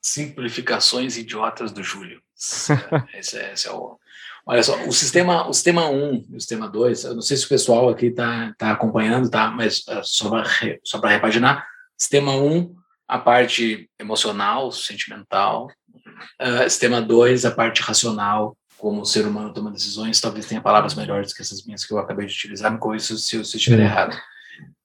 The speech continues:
Speaker 1: Mas isso está dentro da cabeça do ser humano e o ser humano se organizou utilizando essas,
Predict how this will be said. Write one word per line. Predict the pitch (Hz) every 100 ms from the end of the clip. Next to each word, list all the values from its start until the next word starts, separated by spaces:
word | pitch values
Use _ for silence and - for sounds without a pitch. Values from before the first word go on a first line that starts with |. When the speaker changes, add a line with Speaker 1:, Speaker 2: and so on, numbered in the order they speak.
| -
Speaker 1:
Mas | 123 123 120 - - _ _ _ _ -
isso | 165 - 175
está | - 151
dentro | 135 131
da |
cabeça | 123 117 117 120
do |
ser | - 120
humano | 117 110 110 143
e | 139 127
o |
ser | - 127
humano | 120 120 156
se | 165 160
organizou | 139 127 131 123 110 131 156 175 175
utilizando | 165 160 147 123 135 151 160
essas, | 139 139 - 151 147 143 - - -